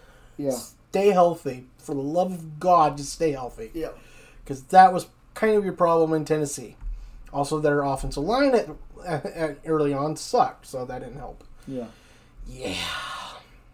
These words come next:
Speaker 2: Anyways. All right. The San Francisco forty-niners are also starting a new quarterback this year, and that will be, uh, last year's number three overall pick, Trey Lance. Last year's starter, Jimmy Garoppolo,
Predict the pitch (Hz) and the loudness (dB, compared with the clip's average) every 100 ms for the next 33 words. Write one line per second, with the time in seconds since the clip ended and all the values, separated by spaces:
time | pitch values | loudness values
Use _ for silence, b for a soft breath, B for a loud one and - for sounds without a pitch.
0 | B - - - 165 117 107 - - b | B -20 -20 -8 -6 -6 -10 -20 -20 b
1 | b b b b - 196 226 208 214 214 | b b b b 2 6 8 8 8 4
2 | 135 - - - B B B B B B | 2 -8 -20 -20 B B B B B B
3 | _ - - - 165 156 208 220 180 202 | _ -20 -20 -8 -4 0 2 2 2 4
4 | 220 190 - 196 202 170 180 220 190 165 | 4 2 0 2 2 2 2 2 2 2
5 | 165 156 247 - 214 165 180 165 156 156 | 0 2 4 6 4 4 4 6 4 0
6 | 151 b b b 147 151 143 160 151 147 | -6 b b b -4 -2 0 2 4 6
7 | 147 139 - 147 - 156 180 185 B B | 6 4 2 -2 -2 -4 -4 -6 B B
8 | B B 147 170 180 175 175 170 180 170 | B B -2 4 4 4 2 -2 -6 -6
9 | 170 160 - 151 151 143 143 139 139 139 | -6 -10 -12 -8 -6 -4 -6 -6 -8 -12
10 | - 160 175 170 - 175 151 147 170 175 | -12 -4 -2 -2 -2 -4 -4 -4 -2 -2
11 | 156 175 214 202 165 151 147 143 135 - | -4 -2 -2 0 0 2 2 2 0 -2
12 | 170 180 - 147 135 147 170 190 - 139 | -4 -4 -4 -2 0 -2 -4 -6 -6 -6
13 | 135 - 135 - 190 202 208 175 143 131 | -6 -8 -14 -2 4 6 6 4 -2 -4
14 | 143 175 240 170 190 202 | -2 -2 0 2 2 0